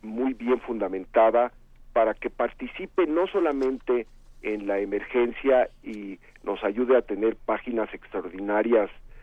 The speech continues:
de solidaridad, sino también que se involucre en los procesos de reconstrucción. Eso es lo que quisiéramos que la gente joven, la gente que participó y que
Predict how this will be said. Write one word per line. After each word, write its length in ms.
de 140
solidaridad, 720
sino 200
también 380
que 140
se 120
involucre 760
en 140
los 160
procesos 560
de 100
reconstrucción. 760
Eso 200
es 60
lo 100
que 100
quisiéramos 540
que 220
la 160
gente 540
joven, 460
la 100
gente 260
que 140
participó 680
y 60
que 300